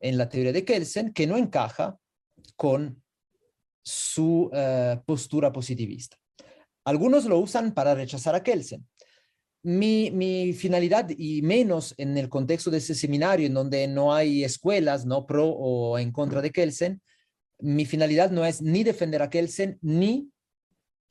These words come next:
eh, atacarlo. Simplemente establecer un puente. ¿Por qué un puente? Porque así como, eh, una introducción de la idea de Dios como fundamento último de validez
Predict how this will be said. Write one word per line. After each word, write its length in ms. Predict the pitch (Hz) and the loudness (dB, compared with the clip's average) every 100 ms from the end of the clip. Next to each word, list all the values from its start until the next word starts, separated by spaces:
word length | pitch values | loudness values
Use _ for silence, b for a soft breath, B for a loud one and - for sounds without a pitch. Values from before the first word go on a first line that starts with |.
| - - | -14 -2
eh, 200 | 127 127 | -2 0
atacarlo. 720 | 147 143 143 127 113 110 - _ b b b | -2 0 0 0 -2 -4 -14 _ b b b
Simplemente 540 | - 202 190 214 226 269 | -6 0 2 2 2 0
establecer 460 | 262 185 185 190 | 2 2 2 2
un 160 | 180 175 | 0 0
puente. 460 | 165 165 131 120 - _ _ _ - | -2 -2 -2 -10 -16 _ _ _ 0
¿Por 180 | 240 247 | 0 2
qué 140 | 311 | 2
un 80 | 226 | 2
puente? 480 | 175 143 120 - - _ B B B B B - | 0 0 -2 -8 -14 _ B B B B B -2
Porque 240 | 185 208 | 0 2
así 320 | 202 302 294 | 2 2 0
como, 600 | - 254 262 196 160 - - | 2 4 6 4 2 0 -2
eh, 300 | 165 165 160 | 2 2 2
una 1200 | 180 196 214 214 214 208 202 196 190 180 175 170 170 | 0 0 2 2 0 0 0 2 2 0 0 0 -2
introducción 720 | 170 165 160 156 - 180 208 | -2 -2 -2 -2 -2 2 4
de 80 | 208 | 4
la 80 | 170 | 4
idea 200 | 160 156 | 6 4
de 140 | 156 | 2
Dios 640 | 147 170 165 135 - - - | 0 2 2 0 -14 -18 -8
como 200 | 143 135 | -6 -4
fundamento 540 | 151 143 143 175 180 | -2 0 2 0 0
último 280 | 180 185 160 | 0 2 2
de 100 | 156 | 4
validez 540 | 147 147 147 143 - | 4 2 -2 -2 -10